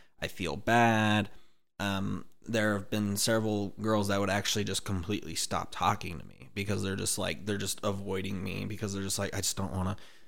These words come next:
don't wanna do that." Now, the thing is, is that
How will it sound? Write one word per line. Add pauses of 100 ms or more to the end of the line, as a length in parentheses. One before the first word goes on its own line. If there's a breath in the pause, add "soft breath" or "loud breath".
(120)
don't
wanna
do
that." (420 soft breath)
Now, (180)
the
thing
is,
is
that